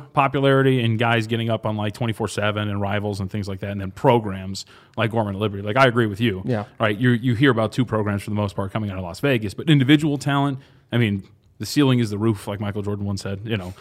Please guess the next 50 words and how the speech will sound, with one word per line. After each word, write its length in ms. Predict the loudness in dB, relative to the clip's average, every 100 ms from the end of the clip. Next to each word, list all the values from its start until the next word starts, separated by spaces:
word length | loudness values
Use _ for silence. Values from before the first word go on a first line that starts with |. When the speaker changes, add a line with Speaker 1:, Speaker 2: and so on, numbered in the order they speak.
| -6
Speaker 1:
for 180 | 0 2
any 160 | 2
kid 180 | 2 -2
to 40 | 0
go 100 | 0
out 140 | 0
there 100 | 0
as 80 | 0
long 220 | 0 0
as 100 | 0
you're 160 | -2 -2
active 320 | -2 -2 -8
on 120 | -8
social 280 | -8 -10 -10
media 240 | -10 -8
for 120 | -10 -8
the 80 |
most 140 | -8 4
Speaker 2:
And 60 | 8
there's 120 | 10
Speaker 1:
part. 40 |
Speaker 2:
always 120 | 10 10
gonna 120 | 8
be 20 |
guys 180 | 6 6
that 80 | 4
slip 200 | 0 -2
through 120 | -2
the 60 | -2
cracks, 380 | 2 0 2
Speaker 1:
Yeah. 140 | 2 2
Speaker 2:
you 80 | 2
know, 260 | 0 -2 0
and 160 | 2
sometimes 340 | 4 4 4 2
there's 160 | 4
late 160 | 4 4
bloomers 320 | 4 4 4
too. 140 | 2 2
Sometimes 440 | 2 4 2 4
you 120 | 2
weren't 320 | 4 4 4
that 180 | 4 0
kid 200 | 0 -2
coming 220 | 0 0
out 160 | 2 2
of 60 | 2
middle 220 | -2 -4
school 360 | -2 0 0
or 220 | 0 0